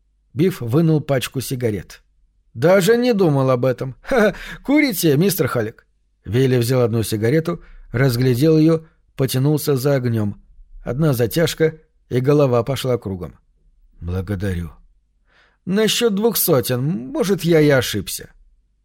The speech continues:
"Нет, вы были правы", отрезал Вилли.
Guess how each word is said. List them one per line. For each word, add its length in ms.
"Нет, 540
вы 280
были 240
правы", 420
отрезал 480
Вилли. 360